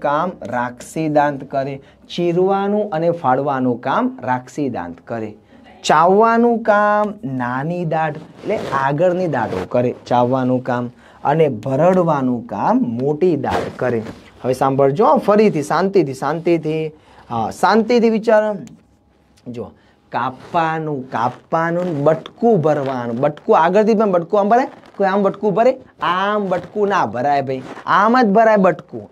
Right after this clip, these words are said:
એટલે કે કાપવાનું ને બટકું ભરવાનું કામ છેદક દાંત કરે. આ રાક્ષી દાંત જે ચીરવાનું ને ફાડવાનું કામ કરે. અગ્ર દાઢ એ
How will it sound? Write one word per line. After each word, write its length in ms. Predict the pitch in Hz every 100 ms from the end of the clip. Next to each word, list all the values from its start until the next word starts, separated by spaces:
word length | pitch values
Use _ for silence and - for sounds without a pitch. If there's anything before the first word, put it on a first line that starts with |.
| 151
એટલે 240 | 151 175 175 165 165
કે 80 | 156 - -
કાપવાનું 800 | 123 123 - 165 165 165 165 170 156
ને 40 | 131
બટકું 400 | 123 - 156 139
ભરવાનું 500 | 135 131 127 127 127 120
કામ 300 | 113 131 156 -
છેદક 400 | - 127 139 143 135
દાંત 240 | 131 127 127
કરે. 180 | 117 117 - - -
આ 160 | 151 165
રાક્ષી 480 | 165 165 - - 214 180
દાંત 180 | 131 - - -
જે 200 | 127 165 160 -
ચીરવાનું 680 | 156 160 175 190 196 208 180
ને 60 | -
ફાડવાનું 580 | 123 135 156 160 156 127
કામ 240 | 107 87 90 87
કરે. 180 | 120 113 107 _ _ - - 165
અગ્ર 220 | 170 202 220 208 165
દાઢ 340 | 151 170 175 -
એ 40 | 143